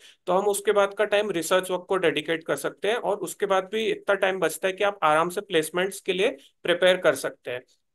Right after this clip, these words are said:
इसके अलावा जो एमटेक टू ईयर वाले रहते हैं, वो टीए शिप करते हैं, तो उसमें जो काम आता है, वो, अ, प्रोफेसर का जनरल वर्क रहता है, जैसे कि पेपर चेक करना,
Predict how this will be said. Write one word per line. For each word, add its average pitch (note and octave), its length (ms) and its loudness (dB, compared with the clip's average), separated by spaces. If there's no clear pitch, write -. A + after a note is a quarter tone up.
इसके D#3+ 260 2
अलावा G#3 380 6
जो A3+ 280 -2
एमटेक F3+ 420 -2
टू G3+ 160 -4
ईयर G#3+ 200 4
वाले F#3+ 260 0
रहते E3+ 220 -4
हैं, G#3 80 -2
वो A3+ 60 0
टीए G#3 340 2
शिप G#3 260 -2
करते C#3 260 -2
हैं, C#3 100 -6
तो - 120 -12
उसमें E3+ 320 -8
जो G#3+ 120 -6
काम F#3 260 0
आता F3+ 180 -2
है, G3 60 0
वो, G#3+ 220 0
अ, E3+ 280 -6
प्रोफेसर F3 560 -2
का G#3 140 0
जनरल F3 360 0
वर्क E3+ 260 -2
रहता C#3 240 0
है, C#3 100 -2
जैसे D3+ 200 -10
कि E3 120 -8
पेपर D#3+ 340 0
चेक D#3+ 280 -4
करना, C#3+ 420 -2